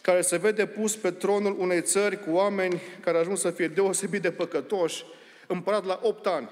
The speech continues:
Copil la opt ani, împărat peste un, peste un popor păcătos, răzvrătit, decăzut. Ne aflăm la trei sute de ani de la moartea lui Solomon, marele împărat al lui Israel.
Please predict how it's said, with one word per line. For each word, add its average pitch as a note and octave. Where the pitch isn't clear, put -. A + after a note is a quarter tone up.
Copil A#3
la A3
opt G3+
ani, G3
împărat F3
peste D#3+
un, D3+
peste -
un C#3+
popor C#3+
păcătos, D3
răzvrătit, C#3+
decăzut. C#3
Ne E3+
aflăm A#3
la G#3
trei A#3+
sute A3+
de F#3+
ani F3
de F3
la E3
moartea F#3
lui F3
Solomon, E3+
marele D#3
împărat D3
al C#3
lui C#3
Israel. C3+